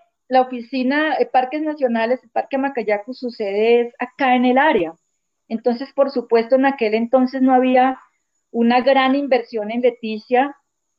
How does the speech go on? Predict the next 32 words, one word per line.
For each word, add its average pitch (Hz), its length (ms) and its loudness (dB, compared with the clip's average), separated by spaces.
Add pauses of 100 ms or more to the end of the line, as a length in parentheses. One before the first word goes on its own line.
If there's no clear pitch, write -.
(120)
y 233 380 2
las 208 240 0
sedes 247 280 4
de 277 100 2
los 247 160 -2
otros 240 300 -4
parques 240 460 0
estaban, 208 460 2
era 226 240 4
directamente 214 840 -2
en 214 100 -8
sus - 220 -18
áreas. 233 400 0
Es 196 160 -8
decir, 254 420 -2 (560)
en 233 140 2
aquel 226 280 0
entonces, 262 460 2
cuando 240 240 2
yo 208 140 0
entré, 262 360 2
el 262 80 2
otro 233 260 -4
parque 240 280 0
que 233 100 -8
estaba 202 540 0 (100)
abierto 220 540 0
y - 20 -6
declarado, 254 840 2
eh, 196 340 -8
era 190 160 -4
Cahuinarí. 240 800 0